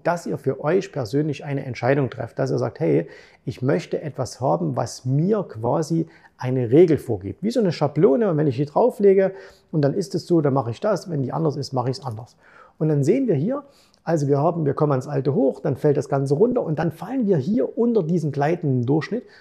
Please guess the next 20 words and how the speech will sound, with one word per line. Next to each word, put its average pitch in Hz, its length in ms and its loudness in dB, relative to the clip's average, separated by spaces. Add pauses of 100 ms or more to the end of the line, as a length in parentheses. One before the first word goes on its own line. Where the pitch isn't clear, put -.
(240)
und 165 100 2
überlegt 170 460 2
mal, 180 160 0
was 135 140 -4
ist 254 180 -6
denn 214 100 -4
eigentlich 135 460 -2
ein 131 80 -2
gleitender 117 360 -4
Durchschnitt? 107 440 -8 (640)
Ein 135 240 -4
gleitender 147 760 -2
Durchschnitt 196 640 -2
zeigt 151 300 0
uns 151 180 -6
nichts 247 220 -6
anderes 165 340 0
an 180 200 -8
als 208 400 -6
die 143 160 -2